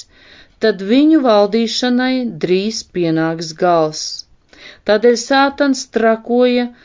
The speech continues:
kā pieķēdēts lauva, izaicinoši atklājot savu varu pār cilvēka miesu un dvēseli.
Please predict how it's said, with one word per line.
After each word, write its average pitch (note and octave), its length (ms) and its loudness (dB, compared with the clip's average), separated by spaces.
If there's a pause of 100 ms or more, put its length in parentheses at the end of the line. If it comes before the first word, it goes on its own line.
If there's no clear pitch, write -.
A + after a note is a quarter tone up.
(180)
kā F#3+ 180 2
pieķēdēts G#3 840 0
lauva, G3+ 560 2 (640)
izaicinoši C4+ 1040 0 (440)
atklājot A3+ 840 0
savu E3 360 0
varu F#3 420 0 (380)
pār - 280 -2
cilvēka E3 640 0
miesu G3 720 -4 (240)
un F#3+ 200 -4
dvēseli. E3 760 -2